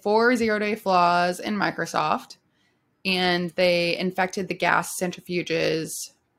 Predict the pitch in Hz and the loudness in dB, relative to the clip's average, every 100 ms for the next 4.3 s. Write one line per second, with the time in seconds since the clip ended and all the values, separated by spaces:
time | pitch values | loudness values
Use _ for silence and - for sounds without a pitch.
0 | - 202 190 - 180 - _ _ - 214 | -4 -2 -2 -6 -20 -20 _ _ 2 2
1 | - - _ - 370 523 254 214 254 247 | 2 -10 _ -4 0 4 6 6 6 2
2 | 240 240 233 208 202 208 202 - - - | 4 6 6 6 2 2 0 -6 -12 -8
3 | 196 190 190 196 202 202 202 185 185 190 | -4 -4 -4 -4 -2 0 -2 -6 -8 -2
4 | 185 196 - | -2 -2 -8